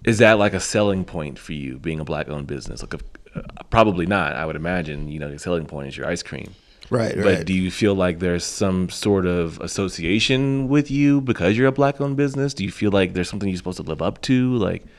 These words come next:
Speaker 2: Mm-hmm.
Speaker 1: uh, you know, does being black inform the business at all? Or is it just, or is it, like, totally irrelevant? It's just like, "Oh, yeah, and also I'm black."
Speaker 2: Right, right. Uh, I mean,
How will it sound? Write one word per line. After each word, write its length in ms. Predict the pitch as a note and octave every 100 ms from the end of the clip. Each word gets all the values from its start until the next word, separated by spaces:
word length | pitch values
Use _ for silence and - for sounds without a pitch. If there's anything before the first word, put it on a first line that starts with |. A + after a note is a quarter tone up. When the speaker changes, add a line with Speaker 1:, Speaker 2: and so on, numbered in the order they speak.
| - -
Speaker 2:
Mm-hmm. 340 | A#2+ G#2 G#2 G2 -
Speaker 1:
uh, 460 | - E2 D2+ C#2+ C#2+ - -
you 100 | F#2
know, 220 | F2 D2+
does 160 | D2 D#2
being 300 | F#2+ F#2 F2
black 260 | E2+ F2
inform 800 | E2 D2+ D2+ E2 F2+ F#2 F#2+ G2+ -
the 480 | - D#2 D2+ D2 C#2+ _ D#2
business 460 | F2 G2 G#2 G#2 -
at 120 | A2
all? 320 | A#2 A#2+ G#2
Or 100 | E2+ -
is 100 | E2+
it 40 |
just, 240 | E2 D#2 -
or 140 | E2
is 60 | D#2
it, 200 | D#2 C#2+ _ _ _ _ _
like, 220 | - - -
totally 460 | - F2 E2 D2
irrelevant? 480 | - C#2 C#2+ C2+ C#2
It's 80 | C#2+
just 180 | D2+ -
like, 140 | C2+ - _ _ - F#2
"Oh, 120 | E2+
yeah, 180 | E2 -
and 160 | D2+ C#2
also 360 | C2+ - - -
I'm 80 | -
black." 240 | - - - _ -
Speaker 2:
Right, 280 | A#2+ A2 -
right. 340 | A2 G#2 - - - - - -
Uh, 560 | D#3+ E3 E3 D#3+ D3+ B2 - - - - -
I 100 | D#3+
mean, 440 | A#3+ A#3+ F#3 D#3+